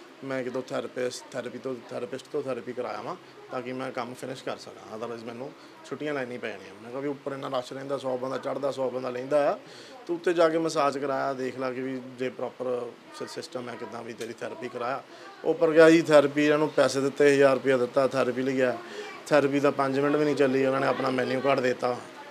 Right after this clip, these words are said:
ਵੀ ਇੰਨੇ ਪੈਸੇ ਚਾਹ ਸਰਵਿਸਿਜ਼, ਇੰਨੇ ਚਾਹ, ਇੰਨੇ ਚਾਹ, ਇੰਨੇ ਚਾਹ। ਮੁੰਡੇ ਨੇ ਸਾਰੀ ਕੱਢ ਕੇ ਰਿਕਾਰਡਿੰਗ ਕਰ ਲਈ।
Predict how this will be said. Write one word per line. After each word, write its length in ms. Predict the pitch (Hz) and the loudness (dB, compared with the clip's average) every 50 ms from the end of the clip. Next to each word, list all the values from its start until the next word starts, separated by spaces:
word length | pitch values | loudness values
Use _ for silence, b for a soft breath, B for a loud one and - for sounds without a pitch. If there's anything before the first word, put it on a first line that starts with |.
| - - - - - - - - | -20 -20 -20 -18 -16 -14 -8 -2
ਵੀ 120 | 131 139 | 0 2
ਇੰਨੇ 200 | 135 131 131 135 | 2 2 2 0
ਪੈਸੇ 340 | 127 127 135 127 127 135 127 | 2 2 2 2 2 0 0
ਚਾਹ 200 | 113 127 123 135 | 2 2 2 2
ਸਰਵਿਸਿਜ਼, 540 | 127 139 135 131 131 135 127 131 135 123 131 | 2 2 0 0 0 0 0 0 0 0 2
ਇੰਨੇ 240 | 135 131 127 127 127 | 2 2 2 2 0
ਚਾਹ, 380 | 113 123 120 135 143 143 139 | 2 2 2 4 4 4 2
ਇੰਨੇ 200 | 123 123 127 127 | 2 0 0 -2
ਚਾਹ, 280 | 110 123 127 131 135 127 | 0 0 2 2 2 0
ਇੰਨੇ 140 | 123 127 127 | 0 -2 -2
ਚਾਹ। 280 | 123 - 131 131 131 127 - B B B B B - - | -2 0 0 0 0 -2 -6 B B B B B -10 -6
ਮੁੰਡੇ 200 | 135 139 143 143 | -4 -2 0 0
ਨੇ 120 | 139 139 | 0 0
ਸਾਰੀ 220 | 127 139 139 143 139 | 0 2 2 2 2
ਕੱਢ 200 | 139 139 131 131 | 2 2 2 2
ਕੇ 120 | 135 135 | 2 2
ਰਿਕਾਰਡਿੰਗ 360 | 123 113 117 110 110 120 127 | 0 0 -2 -2 -2 -2 0
ਕਰ 160 | 135 139 135 | 2 2 2
ਲਈ। 160 | 139 139 135 | 2 0 -2